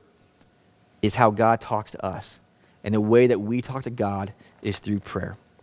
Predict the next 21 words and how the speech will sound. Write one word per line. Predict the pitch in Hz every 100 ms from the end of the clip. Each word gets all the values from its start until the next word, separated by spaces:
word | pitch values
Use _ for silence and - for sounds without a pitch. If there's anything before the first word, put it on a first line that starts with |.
| _ _ - - -
If | 117
you | 131
look | 147 160
back | 139 135 139
in | 117
Jesus' | 113 113 104 104
life | 107 113 101
and | 101
in |
his | 101 90
ministry, | 107 107 - 98 - _ _ _ _ _ -
there's | 127 120 107
three | 135 151 147
common | 139 120 110
traits. | 127 107 - - _ _ - - - - _ _
He | 120
was | 117
teaching | - - 165 175 185 160 -
or |
discipling | 107 - 135 165
people, | - 156 175